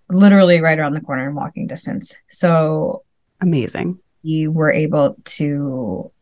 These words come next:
Speaker 1: go back there and eat free food. And obviously we, I got free food as well because I was breastfeeding her. They did have to use donor milk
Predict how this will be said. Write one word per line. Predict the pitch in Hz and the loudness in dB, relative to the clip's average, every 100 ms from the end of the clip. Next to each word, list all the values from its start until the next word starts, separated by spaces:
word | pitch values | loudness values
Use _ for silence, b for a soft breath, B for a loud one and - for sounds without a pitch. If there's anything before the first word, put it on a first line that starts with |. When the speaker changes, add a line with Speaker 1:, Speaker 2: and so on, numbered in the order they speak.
| - | -8
Speaker 1:
go | 165 151 | -2 0
back | 151 147 - | 0 -2 -4
there | 151 147 139 | -2 0 -2
and | 147 160 _ | -4 -8 _
eat | - 202 190 190 196 - - - | 4 6 6 4 2 0 -2 -2
free | - 202 | 2 4
food. | 196 - 185 180 175 175 175 175 | 4 2 0 2 2 2 2 2
And | - 160 156 151 151 - - - | 0 0 -2 -2 -4 -8 -14 -4
obviously | 190 190 - | -2 0 -2
we, | 175 170 165 | -4 -4 -4
I | 170 | -2
got | 175 170 | -2 0
free | 170 | 0
food | 170 156 156 - | 0 0 -2 -2
as | 156 147 | -2 0
well | 151 147 147 165 _ b b b - | 0 2 0 -4 _ b b b -6
because | 175 156 | 0 0
I | 143 | 0
was | 151 | -4
breastfeeding | 147 139 - 151 151 151 | -4 -4 -4 -4 -4 -4
her. | 156 143 139 147 - _ _ _ _ - | -2 -2 -2 -4 -10 _ _ _ _ -2
They | 208 | 0
did | 202 214 | 2 2
have | 254 277 | 2 -2
to | 277 | -2
use | 208 196 196 185 - | 2 2 4 2 -2
donor | 170 175 151 160 175 | -2 -2 0 0 2
milk | 196 233 269 269 | 4 2 0 -2